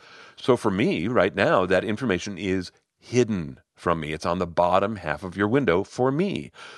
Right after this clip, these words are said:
But for people who do know of that about you, it would be in their top half.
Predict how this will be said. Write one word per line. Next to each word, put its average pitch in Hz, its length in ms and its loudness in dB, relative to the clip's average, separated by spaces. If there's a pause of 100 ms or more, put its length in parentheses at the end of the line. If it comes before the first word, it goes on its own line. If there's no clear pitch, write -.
(120)
But 143 220 4
for 139 120 2
people 123 300 2
who 104 180 2
do 92 440 0
know 76 240 -4
of 71 80 -8
that 73 200 0
about 82 240 0
you, 139 160 2
it 139 60 2
would 131 160 0
be 156 140 2
in 143 100 0
their 170 160 4
top 202 340 -6
half. - 360 -10